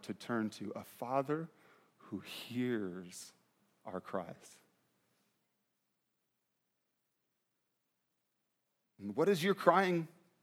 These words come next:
sound like? "Eh,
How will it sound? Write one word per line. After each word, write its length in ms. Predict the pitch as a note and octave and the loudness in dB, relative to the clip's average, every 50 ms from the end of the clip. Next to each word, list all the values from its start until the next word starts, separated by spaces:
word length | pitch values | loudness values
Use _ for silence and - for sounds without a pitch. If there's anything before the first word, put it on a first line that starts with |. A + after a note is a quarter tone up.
| _ _ _ _ _ _ _ _ _ _ _ _ _ _ _ _ | _ _ _ _ _ _ _ _ _ _ _ _ _ _ _ _
sound 320 | - - - D#3+ G3+ A#3+ C4 | -4 0 4 4 4 6 6
like? 240 | G3+ A#2+ A2 G#2+ - - - - _ _ _ _ _ _ _ _ _ _ _ _ _ _ _ _ _ _ _ _ _ _ _ _ _ _ _ _ _ _ _ - - | 6 4 4 2 -4 -16 -20 -20 _ _ _ _ _ _ _ _ _ _ _ _ _ _ _ _ _ _ _ _ _ _ _ _ _ _ _ _ _ _ _ -16 -10
"Eh, 1300 | - E2 - C2 - D3+ E3+ F3 F3+ F3 E3+ E3 E3 D#3+ D#3 D#3+ D#3 D3 D#3 D3 C#3+ C#3 C3+ C#3 C3+ B2+ | -8 -6 -6 -4 -2 0 2 4 4 4 4 2 2 2 2 2 2 2 2 0 0 0 -2 -4 -4 -6